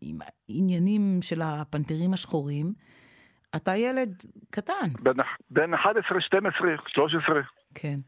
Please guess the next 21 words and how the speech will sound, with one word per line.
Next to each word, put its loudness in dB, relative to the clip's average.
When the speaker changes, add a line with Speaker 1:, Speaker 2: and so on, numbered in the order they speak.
Speaker 1:
וספר -4
לנו 0
מנקודת 2
מבטך, -2
איך -2
אתה 0
רואה 2
את -2
אחיך -2
הגדול 2
ואת -2
החבר'ה 2
שלו, 0
שמתכננים 2
את -2
כל 0
התוכניות 0
ממש 0
אצלכם -2
שם 0
בבית. -4